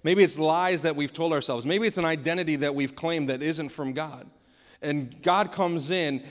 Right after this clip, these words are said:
and although there is a painful pulling away, peeling away process, if we surrender to it, we'll find that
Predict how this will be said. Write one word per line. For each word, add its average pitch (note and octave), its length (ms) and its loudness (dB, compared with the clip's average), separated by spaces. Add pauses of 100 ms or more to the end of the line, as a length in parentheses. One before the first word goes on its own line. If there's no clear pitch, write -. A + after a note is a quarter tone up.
and D3+ 140 0
although F3+ 260 6
there F#3 220 4
is D3 120 2
a D3 80 2
painful G3 680 -2
pulling G3+ 460 -2
away, F3 360 2
peeling G3 560 0
away D#3 600 -2 (260)
process, D3+ 920 -4 (560)
if C3+ 160 -8
we D#3 140 0
surrender D#3 340 -2
to - 140 -4
it, A#2 120 -2
we'll B2+ 120 -4
find C3+ 420 -6
that G#2+ 380 -8